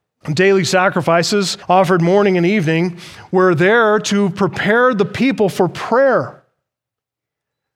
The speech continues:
So the Jewish people would come morning or evening, and in the middle especially,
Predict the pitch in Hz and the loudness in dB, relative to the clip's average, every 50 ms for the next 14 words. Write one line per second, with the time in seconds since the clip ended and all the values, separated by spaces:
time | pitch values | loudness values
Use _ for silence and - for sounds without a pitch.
0 | _ _ - - 220 202 202 196 185 151 - 196 254 294 269 226 - - - 220 | _ _ -4 -2 0 2 2 2 2 0 0 0 2 2 2 0 -2 -4 -2 -2
1 | 247 262 - - 185 190 202 202 190 170 - - 214 226 208 185 175 185 220 254 | -2 0 0 2 2 2 4 2 2 0 0 0 0 2 2 2 2 2 2 2
2 | 269 285 277 247 208 208 247 294 269 240 220 196 170 185 190 208 240 233 - - | 2 0 0 0 0 0 0 0 0 0 0 0 0 0 0 0 0 -2 -6 -10
3 | - _ _ _ _ _ _ _ _ _ _ _ _ _ - 131 160 208 226 220 | -20 _ _ _ _ _ _ _ _ _ _ _ _ _ -6 -4 0 0 2 4
4 | 226 226 220 208 196 175 - - 208 190 175 - - 190 170 165 160 160 151 | 4 6 6 4 2 0 0 0 0 0 0 0 0 0 2 2 2 0 -2